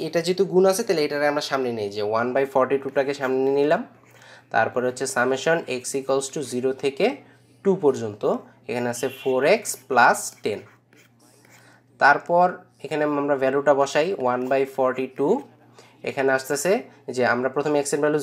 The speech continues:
জিরো বসাতে পারবো, four into zero plus ten plus four into one plus ten plus four into two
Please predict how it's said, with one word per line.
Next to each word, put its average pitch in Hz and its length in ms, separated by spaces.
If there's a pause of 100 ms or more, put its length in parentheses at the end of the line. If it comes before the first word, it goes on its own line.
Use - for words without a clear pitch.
জিরো 135 220
বসাতে 110 260
পারবো, 104 240
four 135 180 (100)
into 143 200 (180)
zero 135 220 (140)
plus 117 220 (140)
ten 127 160 (1800)
plus 135 340 (840)
four 165 220 (120)
into 165 240 (320)
one 160 140 (160)
plus 123 280 (180)
ten 131 180 (1400)
plus 135 360 (540)
four 170 220 (120)
into 170 220 (220)
two 208 160